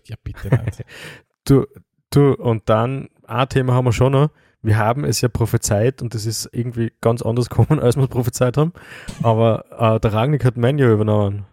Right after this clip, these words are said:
Speaker 1: Ja. Ich bin sehr gespannt, wie das wird. Ähm, einerseits natürlich holen sie ihn in dem Versprechen, dass er in seiner Vita stehen hat, wirklich Vereine ziemlich nach vorn gepusht zu haben.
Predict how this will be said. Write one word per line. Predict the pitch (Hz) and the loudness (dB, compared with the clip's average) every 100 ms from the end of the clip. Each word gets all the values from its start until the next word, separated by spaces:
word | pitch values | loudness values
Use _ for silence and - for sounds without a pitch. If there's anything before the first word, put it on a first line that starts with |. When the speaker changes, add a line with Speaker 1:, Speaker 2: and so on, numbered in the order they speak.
| _ _ _ | _ _ _
Speaker 1:
Ja. | 151 170 180 - - _ _ _ _ _ _ _ _ _ _ - - - 139 | 2 2 2 -6 -20 _ _ _ _ _ _ _ _ _ _ -18 -16 -12 -6
Ich | - | 0
bin | 196 | 2
sehr | 202 | 2
gespannt, | 202 156 147 | 2 2 2
wie | 160 | 0
das | 156 135 | 2 4
wird. | 180 214 | 2 4
Ähm, | 135 135 - | 2 2 0
einerseits | 147 151 185 | 0 2 4
natürlich | 160 156 165 - 156 - - | 2 2 2 2 -2 -4 2
holen | 139 156 | 2 2
sie | 156 180 | 0 -4
ihn | 165 156 | -2 0
in | 139 | 0
dem | 143 | 0
Versprechen, | 135 - - 123 143 156 | 0 0 -2 -4 -4 -2
dass | 139 120 | -2 -2
er | 127 131 139 139 | -2 0 0 0
in | 147 | 0
seiner | 143 127 | 2 2
Vita | 127 147 | 2 2
stehen | 127 139 135 | 0 0 2
hat, | 135 - | 0 0
wirklich | 131 143 127 - | -4 -2 -4 -4
Vereine | - 123 113 117 127 120 | -4 -2 0 0 0 -2
ziemlich | - 156 170 - | -2 0 0 0
nach | 131 | -2
vorn | - 123 151 | 0 0 0
gepusht | 131 - - - - | -2 -2 -2 -2 -4
zu | - 107 | 2 4
haben. | 113 156 | 4 2